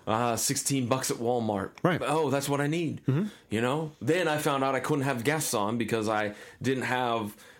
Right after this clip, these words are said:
Speaker 1: a sound card that had, like, a splitter amp t-, or a splitter to it so you could separate out tracks. So that became problematic. Um, eh, so I then moved on because I did a lot of research. Uh,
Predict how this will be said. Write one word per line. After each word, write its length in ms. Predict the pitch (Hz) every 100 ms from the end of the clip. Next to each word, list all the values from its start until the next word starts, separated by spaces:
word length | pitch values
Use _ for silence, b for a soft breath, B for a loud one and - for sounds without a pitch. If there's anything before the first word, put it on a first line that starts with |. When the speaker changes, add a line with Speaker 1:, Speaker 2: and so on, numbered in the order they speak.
| B
Speaker 1:
a 80 | -
sound 320 | 131 139 139
card 220 | 117 104
that 80 | 107
had, 120 | 117
like, 140 | 107 98
a 60 |
splitter 480 | - - 170 120 -
amp 340 | 110 101 -
t-, 140 | - 147
or 180 | 117 110
a 60 |
splitter 400 | 120 - 170 143 110
to 200 | 113 101
it 160 | - B B
so 140 | 110
you 60 | 104
could 160 | 95
separate 420 | - 131 120 123 120
out 200 | 117 -
tracks. 640 | 113 110 123 - - - B B B
So 160 | - 117
that 180 | 117
became 280 | 135 131 98
problematic. 760 | 101 90 85 87 82 53 - - B B -
Um, 600 | 120 113 107 104 101 101 B B B B -
eh, 60 | - - - -
so 320 | - 147 123
I 200 | - 113
then 260 | 104 107 107
moved 320 | 110 110 101
on 280 | 107 107 110
because 260 | 107 110 104
I 80 | 110
did 160 | 113
a 40 | 117
lot 180 | 117 120
of 80 |
research. 480 | 127 185 98 90
Uh, 60 | -